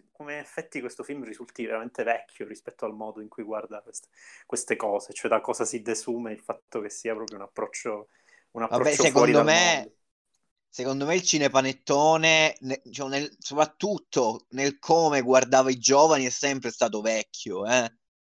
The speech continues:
Speaker 1: Mm, è vero.
Speaker 2: Cioè,
Speaker 1: Ok.
Speaker 2: i giovani, i giovani ci sono sempre stati nel cinepanettone, o meglio, dal novantacinque, tipo, non mi ricordo, da, da un, da, da, comunque, i, dai primi episodi hanno cominciato a infilare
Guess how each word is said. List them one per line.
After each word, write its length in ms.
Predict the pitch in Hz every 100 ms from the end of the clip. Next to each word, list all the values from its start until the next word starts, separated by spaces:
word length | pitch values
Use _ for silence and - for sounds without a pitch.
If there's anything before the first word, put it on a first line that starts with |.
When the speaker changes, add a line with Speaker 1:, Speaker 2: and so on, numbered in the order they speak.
| _ _ _ _ _ _ _ _
Speaker 1:
Mm, 120 | 123 110 _ _ -
è 60 | 120
vero. 460 | 104 107 117 - _
Speaker 2:
Cioè, 140 | - 139
Speaker 1:
Ok. 80 | 135
Speaker 2:
i 20 |
giovani, 440 | 104 180 180 156 156
i 60 |
giovani 440 | 127 175 196 170 151
ci 140 | 139
sono 200 | 165 156
sempre 540 | 139 170 160 135 127
stati 460 | 127 - 127 120 120
nel 100 | 117
cinepanettone, 840 | 117 123 113 117 113 - 113 113 120
o 60 |
meglio, 400 | 139 135 123 117
dal 180 | 113 131
novantacinque, 960 | 143 147 143 147 143 156 156 143 127 120
tipo, 260 | 127 139
non 80 | 123
mi 80 | 135
ricordo, 380 | 156 147 135 123
da, 260 | 127 131 - - _
da 140 | - 127
un, 140 | 139 151
da, 520 | 139 139 143 143 139
da, 280 | 147 165 180 -
comunque, 340 | 190 165 156
i, 140 | 170 165
dai 140 | 165
primi 240 | 175 180 185
episodi 540 | 165 170 180 160 143
hanno 180 | 135 131
cominciato 440 | 127 135 131 143 135
a 20 |
infilare 680 | 131 135 131 127 127 127